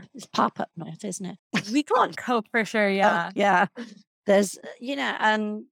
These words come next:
Speaker 2: I went to, and the one guy said, he said, "Oh," he said, "I can make you something," he said, "mixed with ginger ale." And I thought, "Oh, you know, I've got to have ginger ale."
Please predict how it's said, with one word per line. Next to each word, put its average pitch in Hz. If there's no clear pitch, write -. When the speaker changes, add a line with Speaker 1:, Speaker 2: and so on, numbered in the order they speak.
Speaker 2:
I 214
went 220
to, 208
and 208
the 202
one 208
guy 208
said, 208
he -
said, 349
"Oh," 427
he 254
said, 254
"I 240
can 247
make 302
you 277
something," 233
he 226
said, 220
"mixed 208
with 208
ginger 202
ale." 202
And 226
I 220
thought, 240
"Oh, 220
you 277
know, 202
I've 214
got 233
to 233
have 220
ginger 233
ale." 190